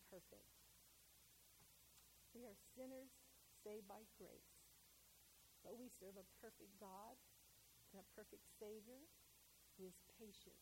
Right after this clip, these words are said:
with us. And his holy, perfect Spirit convicts us of our sins and our failures to represent him in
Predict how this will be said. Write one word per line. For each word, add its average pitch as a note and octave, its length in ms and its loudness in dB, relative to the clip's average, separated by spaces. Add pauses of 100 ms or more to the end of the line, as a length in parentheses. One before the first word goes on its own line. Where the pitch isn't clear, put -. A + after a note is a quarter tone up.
with F3+ 160 -6
us. - 420 -8 (1300)
And G3 160 4
his A3 160 4 (160)
holy, B3 460 6 (260)
perfect - 400 4 (560)
Spirit F#3+ 580 6 (640)
convicts G#3 520 6
us A3 160 6
of G#3+ 100 6
our A3 160 6
sins F#3 640 0 (400)
and G3 140 8
our A3+ 120 8 (160)
failures G#3 640 6
to F#3 80 0
represent G3 720 4
him G#3+ 220 2
in F#3 100 2